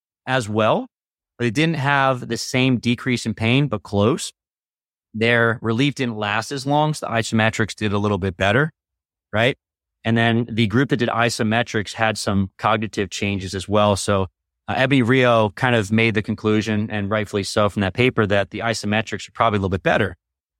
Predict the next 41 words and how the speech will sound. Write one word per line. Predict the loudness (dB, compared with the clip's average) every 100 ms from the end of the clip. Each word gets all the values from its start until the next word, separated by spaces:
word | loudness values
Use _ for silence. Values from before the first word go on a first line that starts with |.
| _
Uh, | -2 0
what | 2
I |
will | 4 4 2
say | 2 2
is | 2
that | 0 -2
they | -4
tried | -4 0 2 2
to |
repeat | 0 -2 -4 -2
that | -4
study | -4 0 2 2 -2 _ _ _ _
with | -2 0 0
patellar | 0 2 2
tendinopathy, | 2 0 2 2 0 -4 -4 -6
and | -6
they |
have | -2 0
not | 0 0
found | 0 0 0
the |
same | 0 -2 -2
thing. | -2 0 0 -2 -8
They | -10
found | -2 0 2 2
that | 2 0 _
the | -4 0 0 0
isotonics | 0 -2 -4 -2 0 -2
were | -6 -4
as | -2 -2
good | -2 0 0 0
as | -4
the | -4
isometrics. | -6 -8 -2 0 2 0 -2 -6 -14 _ _ _ _
What's | -6 -2
funny | 0 2 4
is | 2
that | 2 0 0 -4 _ _ _ -4
Ebony | -2 0 2
Rio | 2 4 4 2 0